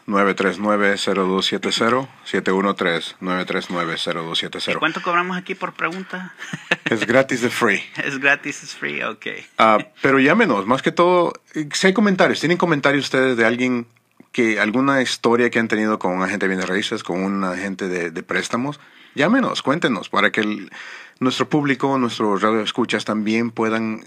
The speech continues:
Speaker 1: eh, ¿verdad? Escuchar de ustedes y
Speaker 2: Compartir
Speaker 1: decir,
Speaker 2: sus experiencias,
Speaker 1: compartir, decir,
Speaker 2: bueno.
Speaker 1: "¿Sabe qué? Wow, eso me
Speaker 2: Porque
Speaker 1: pasó a
Speaker 2: nos-,
Speaker 1: mí".
Speaker 2: exacto, y, y nosotros estamos dando nuestra, nuestra versión, la parte que nosotros vemos, pero,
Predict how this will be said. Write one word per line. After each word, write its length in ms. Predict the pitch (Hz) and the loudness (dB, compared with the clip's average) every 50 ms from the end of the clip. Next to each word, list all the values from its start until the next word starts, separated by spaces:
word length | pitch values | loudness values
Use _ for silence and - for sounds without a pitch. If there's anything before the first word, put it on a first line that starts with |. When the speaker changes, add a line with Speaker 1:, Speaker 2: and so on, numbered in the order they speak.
| - | -20
Speaker 1:
eh, 160 | - - - - - - _ _ | -20 -20 -20 -20 -20 -20 _ _
¿verdad? 300 | - 120 117 110 107 110 | -4 0 0 2 2 0
Escuchar 340 | 107 - - 117 - 127 127 | -2 -2 -4 -2 -2 -2 -2
de 60 | 131 | -2
ustedes 420 | 123 - - 127 117 98 82 - - | -4 -4 0 0 0 0 -2 -2 -2
y 40 | 98 | -2
Speaker 2:
Compartir 260 | 95 98 - - 107 - | 0 2 2 2 2 0
Speaker 1:
decir, 80 | 165 - | -2 -4
Speaker 2:
sus 120 | - 190 175 | -4 -6 -6
experiencias, 200 | 160 - - 147 | -6 -4 -4 -2
Speaker 1:
compartir, 500 | 147 - - 135 135 - 151 165 165 156 139 | 0 0 2 2 2 2 2 2 2 4 4
decir, 240 | 127 - 131 139 | 2 2 0 -2
Speaker 2:
bueno. 60 | 123 139 | 0 2
Speaker 1:
"¿Sabe 220 | 139 135 139 135 | 2 2 2 2
qué? 280 | - 151 151 147 135 - - - - - _ _ _ _ _ _ - | 2 0 0 0 -2 -6 -14 -20 -20 -20 _ _ _ _ _ _ 2
Wow, 260 | 95 104 113 107 92 | 4 6 6 6 4
eso 300 | 95 95 - 107 98 - - - - - - - - | 2 2 0 -2 -4 -6 -8 -18 -20 -20 -18 -8 -4
me 140 | 120 117 113 | -2 0 2
Speaker 2:
Porque 140 | - - | 2 2
Speaker 1:
pasó 120 | - 151 110 | 2 2 0
a 40 | 101 | 0
Speaker 2:
nos-, 80 | 104 95 | -2 -4
Speaker 1:
mí". 80 | - _ _ _ - | -6 _ _ _ -4
Speaker 2:
exacto, 520 | 135 143 143 - 190 165 135 - - 123 117 | -4 -4 0 2 2 2 2 2 -2 -6 -6
y, 340 | 117 120 120 120 120 123 | -6 -8 -10 -10 -10 -8
y 20 | 123 | -8
nosotros 400 | 127 127 127 - 151 151 160 160 151 | -8 -8 -6 -8 -8 -8 -8 -12 -8
estamos 320 | - 147 139 139 131 120 | -8 -6 -6 -6 -6 -6
dando 260 | 120 120 123 123 131 | -6 -4 -4 -4 -4
nuestra, 460 | 131 120 113 110 - - 113 104 107 | -6 -6 -8 -8 -8 -6 -4 -4 -4
nuestra 260 | 110 113 113 - - 113 | -4 -8 -8 -4 -4 -4
versión, 400 | 110 104 - - 123 120 131 131 | -4 -4 -8 -8 -8 -6 -2 -2
la 140 | 123 - | -4 -2
parte 240 | - 143 127 - 127 | -2 -4 -4 -4 -8
que 80 | - 127 | -8 -8
nosotros 360 | 120 107 - 117 - 127 117 | -8 -8 -10 -10 -10 -8 -4
vemos, 320 | 123 123 123 135 143 147 - | -2 -2 0 0 -2 -6 -4
pero, 260 | - 131 110 104 95 | -6 -6 -4 -6 -8